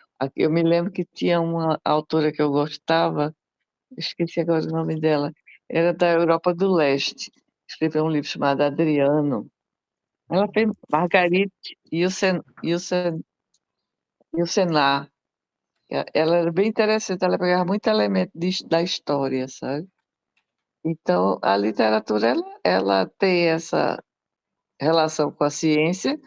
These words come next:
Speaker 1: sem se prender a ci-, apenas à ciência, né? Porque ela monta ali um, um enredo, vamos dizer assim, né?
Speaker 2: Então, a sim-,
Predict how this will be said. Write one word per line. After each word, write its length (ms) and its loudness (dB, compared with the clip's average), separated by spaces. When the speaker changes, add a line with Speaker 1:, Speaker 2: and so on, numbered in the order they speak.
Speaker 1:
sem 380 0
se 180 -2
prender 640 2
a 40 0
ci-, 400 -4
apenas 640 0
à 100 -2
ciência, 640 -8
né? 220 -8
Porque 220 -4
ela 220 2
monta 540 0
ali 440 -2
um, 380 -4
um 160 -2
enredo, 680 2
vamos 320 -2
dizer 200 -2
assim, 340 -10
né? 180 -8
Speaker 2:
Então, 140 -16
a 60 -12
sim-, 240 -18